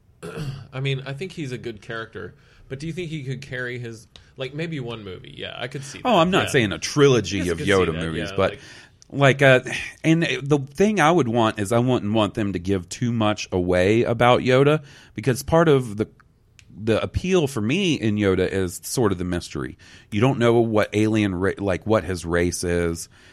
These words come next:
Speaker 2: You know, he's really old. They have hundreds of years before the Phantom Menace that they could explore Yoda's life in. That's what I would like. I would like a,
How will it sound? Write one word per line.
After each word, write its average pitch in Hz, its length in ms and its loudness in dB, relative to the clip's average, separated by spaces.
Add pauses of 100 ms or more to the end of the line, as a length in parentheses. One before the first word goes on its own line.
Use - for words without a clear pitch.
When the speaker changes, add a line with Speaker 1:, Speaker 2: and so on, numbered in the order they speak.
(140)
Speaker 2:
You 101 100 -4
know, 101 160 2
he's 85 220 -6
really 117 360 6
old. 101 440 8
They 117 180 0
have 113 340 0
hundreds 127 680 -2
of 92 160 -6
years 113 300 0
before 95 280 -2
the 85 80 -8
Phantom 95 380 -4
Menace 117 340 -2 (460)
that 107 160 -2
they 117 140 6
could 92 240 -2 (100)
explore 104 720 4
Yoda's 87 420 0
life 101 320 2
in. 53 220 -10
That's 113 260 0
what 107 120 2
I 101 200 4
would 73 220 -2
like. 65 240 -8
I 98 80 0
would 104 180 2
like 87 240 -2
a, 76 220 -4